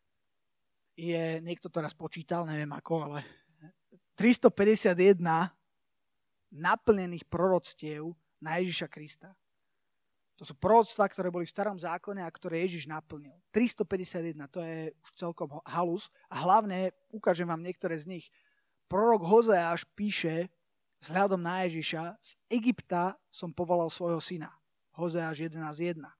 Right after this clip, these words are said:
A vieme, že Ježiš skutočne ako veľmi malý s rodičmi uteká do Egypta. Prorok Micheáš zase píše, že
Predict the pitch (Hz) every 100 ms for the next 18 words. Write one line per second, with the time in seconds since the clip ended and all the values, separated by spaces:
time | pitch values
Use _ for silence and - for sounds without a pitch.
0 | _ _ _ _ _ _ _ _ _ _
1 | _ _ - 143 143 214 269 190 190 214
2 | 247 160 156 214 208 - - 254 262 -
3 | 202 190 190 175 220 196 170 180 185 165
4 | 175 185 - 185 185 - 196 202 - 170
5 | 170 160 - - - _ _ _ _ _
6 | _ _ _ - 185 214 202 180 285 -
7 | 196 180 170 180 170 - 208 - 175 175
8 | 165